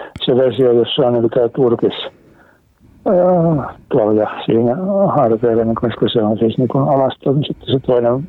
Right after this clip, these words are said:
puoli ylävaikalosta, että se niinku olisi vähän herättänyt jotain niinku vähän närkästystä, että se oli niinku pikkusen liian, liian paljastavaa ehkä niin kuin niihin yhteiskuntapiireihin. Ja sitten tää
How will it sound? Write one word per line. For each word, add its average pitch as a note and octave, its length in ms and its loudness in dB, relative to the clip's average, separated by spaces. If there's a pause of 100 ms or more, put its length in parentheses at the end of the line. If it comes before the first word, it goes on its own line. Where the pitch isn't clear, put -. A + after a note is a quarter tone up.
(120)
puoli D#3 220 0
ylävaikalosta, D3+ 880 0
että A#2+ 140 -2
se C#3 120 2
niinku B2+ 240 2
olisi B2 220 0
vähän A#2 240 0
herättänyt C#3+ 520 -2
jotain D#3+ 280 -2
niinku D3+ 240 0 (760)
vähän B2+ 240 0
närkästystä, - 720 -2
että D3 140 -10
se A2+ 80 -2
oli - 100 0
niinku - 240 0
pikkusen B2+ 420 -2
liian, C3+ 300 0 (1160)
liian B2 380 2
paljastavaa A#2 680 0
ehkä A2+ 260 -2
niin A2 180 0
kuin A#2+ 500 -2 (280)
niihin A2+ 640 2 (260)
yhteiskuntapiireihin. D3 1400 -2 (200)
Ja A2+ 100 0
sitten B2+ 340 -4
tää C#3+ 260 0